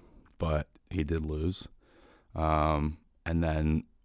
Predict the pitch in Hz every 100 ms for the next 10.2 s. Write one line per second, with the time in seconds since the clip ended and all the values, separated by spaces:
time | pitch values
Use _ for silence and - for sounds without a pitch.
0 | - - - 90 82 87 80 - 82 80
1 | - 82 80 85 82 80 78 85 98 85
2 | 82 80 78 80 - - - - - -
3 | 87 78 92 87 85 82 78 78 90 87
4 | 78 76 - - - _ _ _ - 80
5 | 78 78 76 76 - - - - - 90
6 | 95 82 101 - 101 92 92 90 - -
7 | 90 85 80 90 85 85 82 - 85 80
8 | 78 - 85 80 78 80 - 82 - 82
9 | 76 - 80 80 76 73 - 80 - 78
10 | 76 76